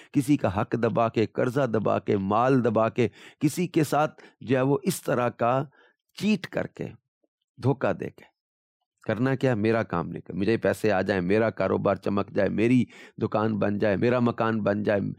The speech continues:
میں آگے نکل جاؤں۔ اور یہ ہمارے معاشرے میں بڑی تکلیف دہ چیز ہے، اسی سے لوگ نفرتیں کر کے ایک دوسرے سے رشتہ داریاں توڑ دیتے ہیں، سگے رشتوں میں دراڑیں پڑ گئیں۔ کس لیے؟ یہی زمین، مکان، پیسہ، جائیدادیں، یہ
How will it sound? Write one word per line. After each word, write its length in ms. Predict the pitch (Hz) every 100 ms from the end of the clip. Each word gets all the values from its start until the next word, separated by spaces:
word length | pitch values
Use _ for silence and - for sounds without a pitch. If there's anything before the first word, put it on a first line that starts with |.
| - -
میں 280 | 135 214 269
آگے 240 | 190 151
نکل 320 | 139 104 85 69
جاؤں۔ 180 | - - _ _
اور 100 | -
یہ 280 | 120 220 208
ہمارے 380 | 131 127 151 165
معاشرے 400 | 127 127 151 147
میں 100 | 156
بڑی 220 | 135 170
تکلیف 460 | - 139 175 196 165
دہ 100 | 123
چیز 280 | - 104 131
ہے، 60 |
اسی 360 | 123 - 170 175 - - -
سے 120 | 175
لوگ 320 | 127 127 123
نفرتیں 520 | 110 104 - 127 135 127
کر 200 | 117 101
کے 180 | -
ایک 160 | 110 95
دوسرے 280 | 107 - 113
سے 140 | 110
رشتہ 220 | 101 98 135
داریاں 340 | 135 156 185
توڑ 220 | 160 135
دیتے 280 | 110 98 -
ہیں، 80 | - _ _ _ _
سگے 320 | - 151 180 147
رشتوں 340 | 123 - 175
میں 120 | 175
دراڑیں 320 | 147 139 139 127
پڑ 180 | 110
گئیں۔ 200 | - - - _ _ _ _ -
کس 180 | 160 160
لیے؟ 320 | 156 151 156 _ _ _ -
یہی 160 | 185
زمین، 480 | 110 107 117 113 95
مکان، 480 | 92 - 107 104 90
پیسہ، 440 | - 101 - 110 87
جائیدادیں، 580 | 85 82 87 101 104 101 - _ -
یہ 120 | -